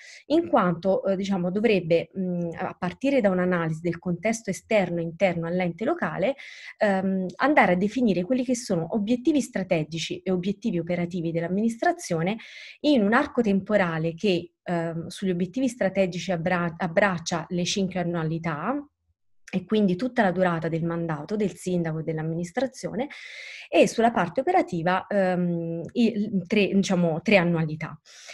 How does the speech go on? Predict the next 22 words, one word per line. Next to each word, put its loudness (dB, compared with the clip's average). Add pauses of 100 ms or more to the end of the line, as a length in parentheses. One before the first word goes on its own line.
(220)
Eh, 2
quindi 4
a 0
partire 2
dagli 2
obiettivi 0
strategici 0
operativi -2
contenuti 2
nel 0
documento -2
unico -2
di -2
programmazione 0 (240)
dovrebbe 4
scaturire, 0 (320)
eh, 2
il 4
bilancio 0
di -2
previsione -2
finanziaria. -8